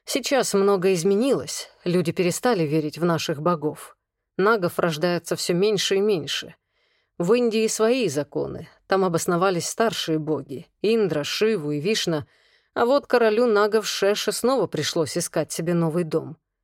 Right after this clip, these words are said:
Тогда он и вспомнил про свою прародину. "Король нагов, Анатолий Григорьевич?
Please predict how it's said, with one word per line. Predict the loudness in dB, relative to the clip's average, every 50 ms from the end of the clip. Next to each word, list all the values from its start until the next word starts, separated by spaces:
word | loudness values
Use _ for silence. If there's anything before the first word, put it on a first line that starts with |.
| _ _ _ _ _ _ _
Тогда | _ 0 2 2 2 4
он | 4 4 2
и | 2
вспомнил | 0 -2 -2 0 2 2 2 2 0 0 -2
про | -2 -2 -4
свою | -2 0 0 0 0 0 -2 -2
прародину. | 0 0 2 2 2 0 -2 -4 -10 -12 -12 -14 -16 _ _ _ _ _ _ _ _ _ _ _ _ _ _ _ _ _ _
"Король | _ 0 2 2 4 4 4 4 2
нагов, | 0 2 2 0 0 -2 -4 -8 -8 -8 -14 -20 _ _ _ _ _ _
Анатолий | 0 0 0 0 0 0 0 0 0 0
Григорьевич? | 0 0 0 2 2 2 2 2 0 -2 -2 -6 -8 -10 -10 -12